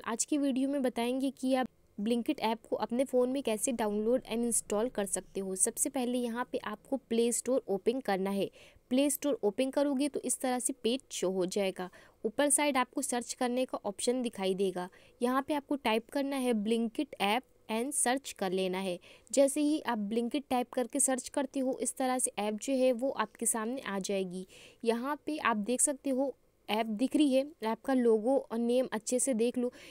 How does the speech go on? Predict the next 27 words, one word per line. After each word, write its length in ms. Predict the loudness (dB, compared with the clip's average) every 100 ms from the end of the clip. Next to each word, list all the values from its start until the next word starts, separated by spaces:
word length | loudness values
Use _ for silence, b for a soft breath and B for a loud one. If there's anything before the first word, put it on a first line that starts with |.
| B -4
उसके 260 | -2 0
बाद 180 | 0 2
यहाँ 240 | 0 -2
पे 120 | 0 0
आपको 300 | 0 -4 -4
इंस्टॉल 480 | -2 -2 -2 -2 -2
का 120 | -2
ऑप्शन 360 | -6 -6 -4 -4
दिखाई 300 | -4 -2 -2
देगा, 300 | 0 -2 -4 -6
इंस्टॉल 500 | -4 -4 -2 -2 -2
वाले 200 | -2 -2
ऑप्शन 380 | -6 -6 -6
पे 100 | -6
क्लिक 220 | -4 -4 -4
करना 280 | -4 -4 -4
है 180 | -4 -4 B B B
और 140 | -4
आपको 320 | -2 -4 0 0
जो 140 | 0
ऐप 320 | -2 -4 2
है 100 | 2
वो 160 | 4 2
यहाँ 240 | 0 -2 -4
पे 60 | -2
डाउनलोड 480 | 0 0 2 2 2
होना 220 | -2